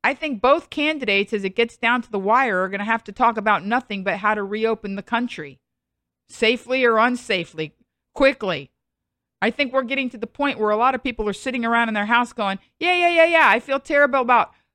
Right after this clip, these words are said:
pedophilia, human trafficking, Black Lives Matters. Yes, yes, this is all horrible. Breonna Taylor, I'll say her name all day long. Just let me know when I can get a pedicure indoors. That's what I need to know." <laughs> That, it's a shame.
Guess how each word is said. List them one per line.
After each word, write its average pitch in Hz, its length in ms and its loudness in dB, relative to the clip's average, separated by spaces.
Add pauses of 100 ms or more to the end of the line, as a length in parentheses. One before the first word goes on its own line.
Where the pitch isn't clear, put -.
(160)
pedophilia, 285 1000 0 (440)
human 277 420 -2
trafficking, 277 800 -4
Black 262 320 -2
Lives 262 360 -2
Matters. 269 560 0
Yes, 320 400 0
yes, 359 260 -6
this 277 140 -18
is 277 120 -14
all 320 260 6
horrible. 294 500 0
Breonna 262 460 -2
Taylor, 294 400 0
I'll 247 120 4
say 262 240 -6
her 262 120 -4
name 262 220 -2
all 269 160 0
day 262 180 0
long. 269 320 -4
Just 226 160 -10
let 302 120 0
me 262 100 -2
know 277 100 2
when 269 140 2
I 269 80 2
can 254 160 -6
get 262 120 0
a 254 40 -2
pedicure 240 680 0 (220)
indoors. 247 760 2 (240)
That's 254 160 -2
what 269 140 4
I 262 100 6
need 254 180 2
to 247 60 -2
know." 233 400 4 (500)
<laughs> 269 80 -2 (680)
That, 151 420 -2
it's 247 180 -4
a 269 60 -8
shame. 262 600 -4